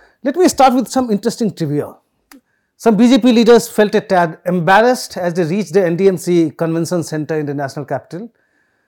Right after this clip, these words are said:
for the national executive meeting. They were all big leaders, and that's how they made the cut to attend a meeting of the party's top decision-making body. But when these three hundred odd who's who of the B J P arrived at the venue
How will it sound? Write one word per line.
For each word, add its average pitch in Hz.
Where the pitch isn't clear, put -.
for 190
the 175
national 170
executive 147
meeting. 135
They 160
were 220
all 240
big 143
leaders, 135
and 233
that's 262
how 285
they 247
made 190
the 208
cut 202
to 185
attend 175
a 160
meeting 160
of 147
the 160
party's 165
top 123
decision-making 127
body. 104
But 185
when 214
these 233
three 220
hundred 208
odd 190
who's 170
who 180
of 175
the 170
B 165
J 165
P 160
arrived 151
at 143
the 139
venue 139